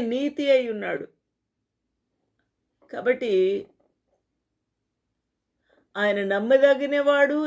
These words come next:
నీతిమంతుడు కనుక ఆయన మన పాపములను క్షమించి సమస్త దుర్నీతి నుండి మనలను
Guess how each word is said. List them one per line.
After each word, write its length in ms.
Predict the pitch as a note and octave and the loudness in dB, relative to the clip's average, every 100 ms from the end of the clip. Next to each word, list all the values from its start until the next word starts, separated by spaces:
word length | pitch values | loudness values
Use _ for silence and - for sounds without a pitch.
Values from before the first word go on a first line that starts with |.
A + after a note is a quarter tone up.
| C4+ | -4
నీతిమంతుడు 840 | C4 C#4+ D4 D4 D4 D4 C#4+ D4 D#4 D#4 C#4+ | -6 -6 -6 -4 -4 -4 -6 -4 -4 -6 -4
కనుక 280 | B3+ F#3 D#3+ A2 _ _ _ _ _ _ _ _ _ G3 | -6 -6 -10 -16 _ _ _ _ _ _ _ _ _ -6
ఆయన 300 | G3 F3+ F3 F3+ | -4 -4 -6 -10
మన 140 | F3 E3+ G3 | -10 -10 -6
పాపములను 540 | A3+ - G#3 G3 F#3 F#3 | -6 -6 -8 -6 -6 -10
క్షమించి 680 | - G3+ G3+ G#3 G3 - - - _ _ _ _ _ - | -12 -10 -6 -8 -8 -12 -16 -18 _ _ _ _ _ -12
సమస్త 600 | G#3 G3+ G#3+ G#3+ A3+ A3+ G3 | -8 -4 -4 -6 -4 -2 2
దుర్నీతి 420 | A#3 B3+ C#4 C4 A#3+ | 2 0 -6 -6 -6
నుండి 220 | A#3+ C4 C#4 C4 | -6 -6 -4 -2
మనలను 360 | C4 C4+ C#4 | -2 0 -2